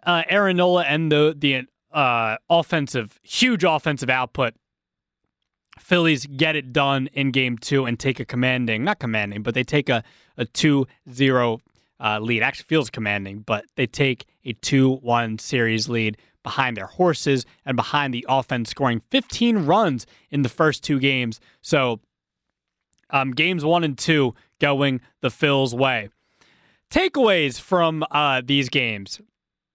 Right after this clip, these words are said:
So the first thing, and I've said this, I said this before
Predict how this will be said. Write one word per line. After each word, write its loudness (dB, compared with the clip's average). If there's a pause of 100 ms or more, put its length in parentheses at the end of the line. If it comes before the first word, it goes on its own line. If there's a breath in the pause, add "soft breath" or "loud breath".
(800)
So -2
the 2
first 0
thing, 0
and -2
I've 0
said -2
this, 2 (140)
I 0
said -2
this 2
before 2